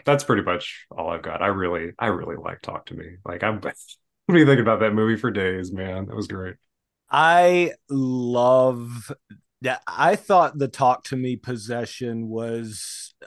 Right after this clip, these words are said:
Speaker 2: um, was really unique, um, in possession movies because of what, um, uh, eh,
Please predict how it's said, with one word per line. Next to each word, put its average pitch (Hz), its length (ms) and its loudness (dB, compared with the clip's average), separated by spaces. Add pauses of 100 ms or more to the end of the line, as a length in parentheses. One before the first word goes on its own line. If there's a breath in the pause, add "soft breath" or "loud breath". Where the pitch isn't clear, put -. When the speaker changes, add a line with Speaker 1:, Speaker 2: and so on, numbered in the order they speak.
(120)
Speaker 2:
um, 113 600 -6 (880 soft breath)
was 151 280 0
really 139 1120 0 (160)
unique, 117 720 -8 (420 loud breath)
um, 113 600 -6 (140)
in 117 180 -10
possession 113 500 -8
movies 117 340 -8
because 135 880 0
of 123 460 -6 (400)
what, 123 300 -4 (120)
um, 113 600 -6 (300)
uh, 113 380 -12 (840)
eh, 127 140 -14